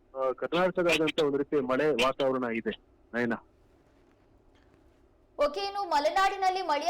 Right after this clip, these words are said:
Speaker 2: ಪ್ರಮಾಣ ಜಾಸ್ತಿ ಆಗ್ತಾ ಇರೋದ್ರಿಂದ ಪ್ರಮುಖ ಜಲಾಶಯಗಳ ಒಳಹರಿವಿನಲ್ಲೂ ಕೂಡ ಏರಿಕೆ ಆಗಿದೆ. ಹಾಗಾದ್ರೆ ಯಾವ ಯಾವ ಜಲಾಶಯದಲ್ಲಿ ನೀರಿನ ಮಟ್ಟ ಜಾಸ್ತಿ ಆಗಿದೆ,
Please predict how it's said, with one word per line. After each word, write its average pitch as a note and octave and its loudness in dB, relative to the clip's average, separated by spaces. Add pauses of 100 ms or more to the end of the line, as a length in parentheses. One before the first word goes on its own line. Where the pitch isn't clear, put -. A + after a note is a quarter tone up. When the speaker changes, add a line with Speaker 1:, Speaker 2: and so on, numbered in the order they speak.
Speaker 2:
ಪ್ರಮಾಣ F#4 0
ಜಾಸ್ತಿ E4 -2
ಆಗ್ತಾ F4+ 0
ಇರೋದ್ರಿಂದ F4 -2 (360)
ಪ್ರಮುಖ F#4 -2 (120)
ಜಲಾಶಯಗಳ F4+ 2
ಒಳಹರಿವಿನಲ್ಲೂ F4+ 0
ಕೂಡ F4 -6
ಏರಿಕೆ D4 -2
ಆಗಿದೆ. D#4 -2
ಹಾಗಾದ್ರೆ D4+ -4
ಯಾವ C#4+ 0
ಯಾವ F4 0
ಜಲಾಶಯದಲ್ಲಿ D#4 -4
ನೀರಿನ C#4+ -2
ಮಟ್ಟ D#5 10
ಜಾಸ್ತಿ C4+ -2
ಆಗಿದೆ, C#4 -6